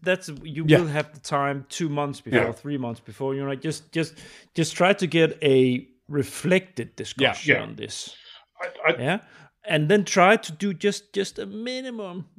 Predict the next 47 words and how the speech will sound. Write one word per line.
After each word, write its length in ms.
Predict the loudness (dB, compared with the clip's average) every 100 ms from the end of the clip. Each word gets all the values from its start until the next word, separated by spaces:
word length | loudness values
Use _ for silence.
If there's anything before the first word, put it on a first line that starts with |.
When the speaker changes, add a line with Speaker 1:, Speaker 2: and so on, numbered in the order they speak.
| -14
Speaker 1:
amount 360 | -10 -6 -6 -8
of 100 | -8
desktop 460 | -4 -4 -2 -2 0
research, 440 | -2 0 -2 -2
because 340 | -8 -4 -4 0
what 160 | -2 0
most 400 | 0 2 0 0
of 80 |
our 140 | 2 2
listeners 540 | 2 0 -2 -6 -6
would 100 | -10
say, 140 | -8 -8
"But 220 | -8 -12 _ _ _ _ _ _ _ _ _ -20 -20 _ _
there's 240 | 2 2 2
nothing. 320 | -6 -10 -10
We, 140 | -8
th-, 220 | -8 -10 -4
Speaker 2:
Mm. 260 | -2 -4
Speaker 1:
th-, 120 | -8 -16
it's 120 | -6
not 140 | -6
Speaker 3:
Yeah, 60 | -4
Speaker 1:
relevant." 320 | 2 2 0
Speaker 3:
yeah, 80 | -4 -6
Speaker 1:
Or, 120 | -10 -12 -8
Speaker 3:
yeah, 160 | -4
yeah. 80 | -4 -6 _ _ _ -4
Speaker 1:
But, 240 | -4 -2 -2
but, 220 | -2 0
d-, 100 | -2
d-, 220 | 0 -2
but 260 | 0 -4 -4
d-, 100 | -12 -14 6
Google, 280 | 6 8 6
Speaker 2:
Yeah. 240 | 6 4
Speaker 1:
for 120 | 0
Christ's 220 | -10 -10
sake. 500 | -6 0 2 0 2
Uh, 300 | 6 6 6 4
Google, 340 | 2 2 0 0
Google, 400 | 2 4 4 0
Google 340 | 0 0 2
your 280 | 4 6 6
research 540 | 4 0 0 -2 -2 -2
topic, 360 | -2 -2 -6
Speaker 2:
Mm. 180 | -6 -8
Speaker 1:
gender, 720 | -2 -2 -2 0 2 0